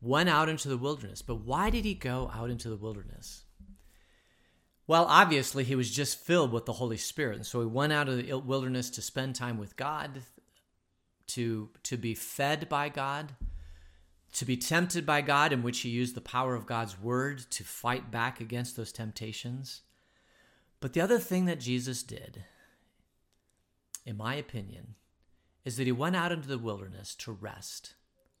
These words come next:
to prepare, to spend time with God in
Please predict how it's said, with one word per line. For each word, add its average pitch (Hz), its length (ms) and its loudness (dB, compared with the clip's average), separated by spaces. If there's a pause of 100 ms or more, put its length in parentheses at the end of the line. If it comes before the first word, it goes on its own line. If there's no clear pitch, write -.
to 123 160 -6
prepare, - 580 -12 (880)
to 123 120 -4
spend 190 520 4
time 131 380 0
with 123 180 -4
God 104 540 -8 (100)
in 139 400 -4